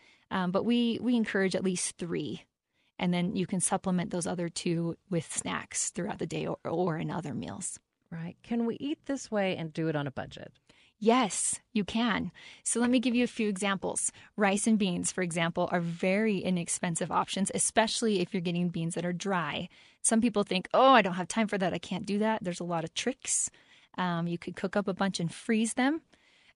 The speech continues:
Speaker 1: Uh, you could use, uh, pressure cookers and some of those electric pressure cookers that are out there a little popular, if you had those available.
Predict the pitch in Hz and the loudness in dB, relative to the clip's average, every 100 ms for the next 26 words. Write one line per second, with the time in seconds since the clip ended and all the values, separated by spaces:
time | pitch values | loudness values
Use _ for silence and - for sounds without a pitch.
0 | - 175 170 175 175 170 180 180 175 180 | -6 -2 -2 -2 -2 -4 0 0 0 0
1 | - - - _ _ _ _ _ - - | -2 -4 -8 _ _ _ _ _ -12 -8
2 | - - 190 - 233 - 240 247 - 269 | -8 -10 -10 -4 -2 -2 -2 -2 -2 -2
3 | 285 208 190 202 196 185 175 180 - 220 | 0 0 0 2 0 0 0 -2 -4 -8
4 | - - 214 202 208 233 226 220 214 196 | -8 -4 0 0 0 -2 0 2 2 4
5 | 196 202 196 196 190 190 185 - 196 220 | 2 2 0 0 0 0 -2 0 0 0
6 | 269 - _ - - 202 185 180 180 180 | -2 -12 _ -4 0 2 2 0 0 0
7 | 175 175 190 233 | 0 0 0 -2